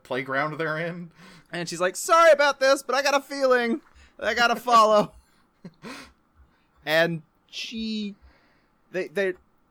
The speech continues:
Speaker 2: he assumes that she's just gonna, like, fuck it up and break everything. But no, she starts messing with,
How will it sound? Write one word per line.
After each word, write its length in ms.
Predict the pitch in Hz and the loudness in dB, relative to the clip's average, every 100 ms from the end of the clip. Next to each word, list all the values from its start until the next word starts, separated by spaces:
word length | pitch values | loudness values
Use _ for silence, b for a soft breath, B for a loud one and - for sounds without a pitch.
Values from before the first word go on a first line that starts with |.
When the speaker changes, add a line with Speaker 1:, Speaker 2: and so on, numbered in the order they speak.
| _ | _
Speaker 2:
he 220 | - 269 | -12 -8
assumes 500 | 269 - 180 180 160 | -6 -4 -4 -4 -6
that 120 | 151 | -6
she's 180 | 160 139 | -8 -10
just 160 | 135 | -10
gonna, 140 | 143 131 | -8 -4
like, 220 | 117 113 | -4 -4
fuck 260 | - 117 117 | -6 -6 -4
it 80 | |
up 260 | 104 104 117 | -4 -4 -6
and 260 | 104 98 - | -10 -12 -16
break 320 | 101 107 110 | -10 -8 -6
everything. 460 | 104 101 101 107 123 | -8 -8 -10 -10 -8
But 160 | 208 | -8
no, 280 | 226 339 339 | -2 -2 -2
she 200 | 294 262 | -6 -12
starts 580 | 269 - 220 233 - - 151 | -10 -4 -4 -4 -10 -16 -12
messing 640 | 156 196 - 208 185 180 - | -10 -8 -10 -10 -10 -12 -12
with, 280 | 156 165 | -10 -10